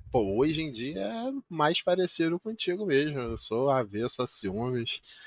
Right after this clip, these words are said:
É, eu acho que chego até a torcer o nariz, assim, quando eu vejo cenas de ciúmes. Eu não, não curto, não, mano. Eu já tive, já tive minha fase,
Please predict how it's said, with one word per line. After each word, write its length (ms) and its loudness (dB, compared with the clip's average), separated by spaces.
É, 480 12
eu 80 10
acho 240 10
que 60 0
chego 240 8
até 260 4
a 60 6
torcer 480 0
o 80 4
nariz, 460 6
assim, 260 -2
quando 220 -2
eu 80 -2
vejo 320 4
cenas 440 2
de 120 0
ciúmes. 760 2
Eu 100 2
não, 220 4
não 160 0
curto, 400 2
não, 180 8
mano. 280 2
Eu 280 0
já 240 12
tive, 920 10
já 200 10
tive 300 2
minha 220 12
fase, 680 12